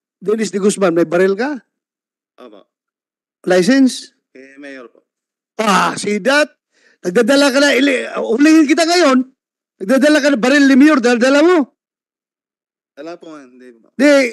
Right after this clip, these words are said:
Speaker 1: pag nag-duty ka, baril ni Mayor,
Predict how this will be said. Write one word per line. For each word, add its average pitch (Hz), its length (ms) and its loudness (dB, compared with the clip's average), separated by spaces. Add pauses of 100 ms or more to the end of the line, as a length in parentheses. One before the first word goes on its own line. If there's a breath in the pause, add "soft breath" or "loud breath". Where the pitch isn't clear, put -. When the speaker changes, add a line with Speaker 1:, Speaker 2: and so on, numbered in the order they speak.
(640)
Speaker 1:
pag 247 160 -2
nag-duty 254 640 0
ka, 294 240 0 (400)
baril 240 240 -10
ni 254 80 0
Mayor, 277 240 4